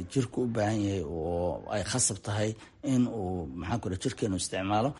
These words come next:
iyo qayb uusan jirkeennu u baahnayn oo sun ku ah. Maxay samaysaa cholesterolku? Waxay ku dhegtaa xididada,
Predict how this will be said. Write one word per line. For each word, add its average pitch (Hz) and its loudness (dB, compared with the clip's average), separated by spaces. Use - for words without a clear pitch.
iyo 123 6
qayb 175 6
uusan 113 -4
jirkeennu 135 2
u 120 -2
baahnayn 104 0
oo 101 -2
sun 143 2
ku - 0
ah. 107 0
Maxay 160 4
samaysaa 98 0
cholesterolku? 110 0
Waxay 117 2
ku - 0
dhegtaa 135 2
xididada, 113 2